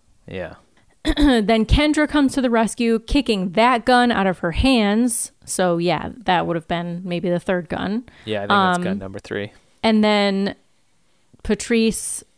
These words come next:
Speaker 2: grabs Jonathan as a hostage, pulls a knife, just, like, it looks like she just pulls it from her back somewhere.
Speaker 1: Oh, yeah, she's got, like, a little, uh, she's got, like, a little holster back there, you know?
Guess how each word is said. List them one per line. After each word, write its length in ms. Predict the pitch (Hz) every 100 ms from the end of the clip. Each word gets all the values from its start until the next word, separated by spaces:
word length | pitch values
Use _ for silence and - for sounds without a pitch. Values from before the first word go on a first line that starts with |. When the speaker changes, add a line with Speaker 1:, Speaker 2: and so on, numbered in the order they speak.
| _ -
Speaker 2:
grabs 520 | 175 214 226 262 202
Jonathan 880 | 185 202 190 185 - 202 202 214 226 -
as 160 | 196
a 60 | 160
hostage, 640 | - 233 233 - 185 170 -
pulls 300 | 302 311 220
a 80 | 156
knife, 600 | 214 277 233 233 - - 185 220
just, 200 | 254 262
like, 160 | 294
it 40 | 262
looks 200 | 285 -
like 140 | 381
she 100 | -
just 180 | 294 233
pulls 260 | - 226 208
it 140 | 233
from 140 | 208
her 100 | 160
back 580 | 135 - 185 156 185 - _
somewhere. 520 | - 196 175 175 180
Speaker 1:
Oh, 80 | 294
yeah, 320 | 277 185 131
she's 200 | - -
got, 180 | 196 185
like, 140 | 175 170
a 40 |
little, 400 | 170 170 165 160
uh, 560 | 156 156 156 156 156 156
she's 140 | -
got, 200 | - 175
like, 140 | 165
a 40 | 160
little 180 | 160 139
holster 440 | - 208 - 147
back 300 | 117 104 -
there, 220 | 107 95
you 140 | 98 120
know? 240 | 160 208